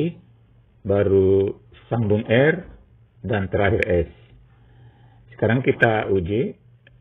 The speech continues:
diagonal ruang K R, berarti ini K ke R. Nah, cocok. Kemudian P ke M, P ke M. Ini P ke M, nah, cocok.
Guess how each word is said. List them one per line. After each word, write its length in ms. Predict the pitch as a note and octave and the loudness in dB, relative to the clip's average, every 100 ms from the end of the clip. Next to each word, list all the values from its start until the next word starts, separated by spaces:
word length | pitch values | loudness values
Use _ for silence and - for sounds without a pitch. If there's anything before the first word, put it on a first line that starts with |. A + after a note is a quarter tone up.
| - | -10
diagonal 1040 | A#2+ A#2+ A2+ A2 B2+ A2+ A2 A2 G#2+ G#2+ - A#2 | -2 -2 0 0 0 0 -2 -2 -2 -4 -6 -2
ruang 400 | A2 G#2+ G2+ - | 0 0 -2 -2
K 80 | |
R, 320 | A2+ - C3+ G#2 | -2 0 0 0
berarti 320 | A2 B2 - B2+ | -2 -2 -4 -6
ini 160 | C3+ | -6
K 400 | - A2+ B2 D3+ - - | -2 0 0 -2 -8 -6
ke 80 | A2 | 0
R. 260 | A#2 F#2+ F2 F#2 | 0 0 -2 -10
Nah, 160 | A#2+ E2+ | -10 -6
cocok. 480 | - F2 - G#2+ E3+ - - - _ _ _ _ - | -4 -4 0 -2 -2 -8 -20 -20 _ _ _ _ -8
Kemudian 560 | A#2 G#2+ G#2 G#2 F#2 | -4 0 2 0 -2
P 320 | - A#2+ B2+ - | 2 4 4 0
ke 80 | - | 2
M, 320 | C3 G#2 F#2+ - - - - _ _ - | 2 0 -4 -10 -20 -20 -20 _ _ 0
P 80 | A2+ A2 A2+ B2+ - | 4 6 4 0 -4
ke 160 | - | -2
M. 320 | G#2+ G2+ F#2 - - - - - - - - | 2 2 0 -8 -20 -20 -20 -20 -20 -14 -6
Ini 240 | G2+ F#2+ - - | -2 -2 0 4
P 0 | G#2 F#2 - - | 4 4 -2 -6
ke 160 | - G#2+ C3 F#3 - | 4 4 4 -2 -4
M, 320 | G2+ G2+ F2+ | 2 4 4
nah, 240 | F2 E2 - | -2 -4 -2
cocok. 560 | G2 F2+ A2 A2+ E3+ | 0 2 4 2 2